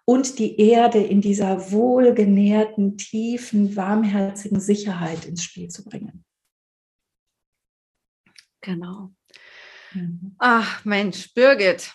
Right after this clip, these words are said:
Speaker 2: jetzt haben wir ganz viel über kreative Integration der Erde in unser Leben gesprochen.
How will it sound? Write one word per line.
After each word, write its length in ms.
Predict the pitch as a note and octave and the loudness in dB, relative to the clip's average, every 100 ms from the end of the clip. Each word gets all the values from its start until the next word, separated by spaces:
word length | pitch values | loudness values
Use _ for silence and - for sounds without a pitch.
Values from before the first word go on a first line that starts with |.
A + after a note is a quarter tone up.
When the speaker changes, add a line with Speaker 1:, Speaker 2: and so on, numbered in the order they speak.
| _ | _
Speaker 2:
jetzt 200 | G#3 G3 | -12 -6
haben 100 | A3+ | -2
wir 80 | A3+ | 0
ganz 340 | A3+ C#4 D4 | 0 -2 -6
viel 340 | - B3+ B3+ C4+ | -10 -4 -2 -2
über 720 | - A3 G#3+ G#3+ G#3+ G#3 G#3+ _ _ | -4 -4 2 4 4 0 -4 _ _
kreative 1300 | - A3+ C4+ C4+ C4+ - A#3+ A#3 A3 A3 G#3+ A3 A3+ _ _ - | -10 -4 0 0 -2 -8 -6 -4 -4 -2 -2 -4 -8 _ _ -6
Integration 880 | C4+ D4+ C#4+ A3 A#3 - G#3+ A3 G#3+ | -4 -4 -4 -4 -6 -6 -2 0 0
der 220 | F#3 - | -2 -2
Erde 640 | F#3 G3+ G#3 G#3+ G3+ - - | 0 2 2 0 -2 -2 -6
in 160 | A#3 | -8
unser 300 | - G3+ G3 | -8 -6 -6
Leben 320 | E3+ G3 G3+ | -4 -6 -6
gesprochen. 720 | F#3 - - F#3+ G3+ - B3+ | -8 -10 -10 -6 -6 -6 -10